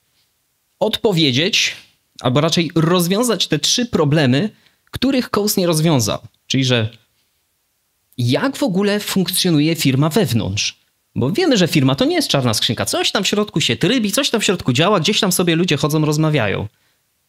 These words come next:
No, ale ten proces nie jest opisany. Dalej.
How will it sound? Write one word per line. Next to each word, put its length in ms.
No, 200
ale 500
ten 140
proces 300
nie 80
jest 140
opisany. 440
Dalej. 280